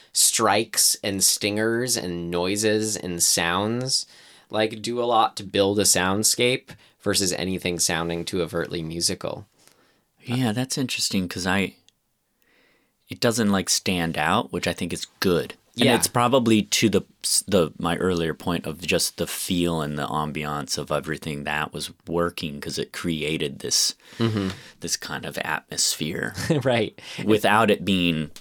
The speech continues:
Speaker 2: too much or too sort of on the nose.
Speaker 1: Yeah, and it were,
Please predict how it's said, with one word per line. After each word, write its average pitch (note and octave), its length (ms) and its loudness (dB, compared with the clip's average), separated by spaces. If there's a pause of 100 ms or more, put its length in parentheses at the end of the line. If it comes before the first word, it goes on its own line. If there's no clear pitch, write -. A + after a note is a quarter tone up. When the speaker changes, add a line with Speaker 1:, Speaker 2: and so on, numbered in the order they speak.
(260)
Speaker 2:
too G#2+ 220 4
much E2+ 400 2
or D#2+ 100 4
too E2+ 320 0
sort D#2+ 180 0
of D2 100 -6
on C#2+ 160 -2
the B1 60 -8
nose. C#2+ 600 -4 (100)
Speaker 1:
Yeah, G3 300 4
and D3 120 6
it D#3 120 8
were, D#3 460 6